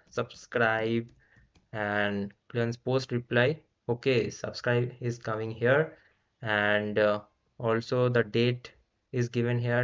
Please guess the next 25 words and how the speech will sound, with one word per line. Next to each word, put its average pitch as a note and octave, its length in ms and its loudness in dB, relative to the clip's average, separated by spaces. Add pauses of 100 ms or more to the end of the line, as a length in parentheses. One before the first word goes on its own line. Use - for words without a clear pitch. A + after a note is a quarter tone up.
that A2+ 240 -4
on A2 240 -6
which A2+ 260 -2
date, B2 300 2 (580)
and G#2+ 360 -4
also A2+ 360 -2
there A2+ 160 0
is A2 80 -4
a A2+ 80 -2
new A#2+ 240 -2
thread B2+ 240 -2
option. C#3 480 -2 (280)
For A#2 200 2
new A#2+ 220 0
thread, B2+ 380 -4
a A#2+ 100 -6
pop-up C3 480 0 (320)
is B2 120 -8
coming, C3 440 -2
title, B2 460 0
content. B2 580 -2
Click A#2 180 2
on A#2+ 120 0
this A#2+ 120 -4
post A#2 360 2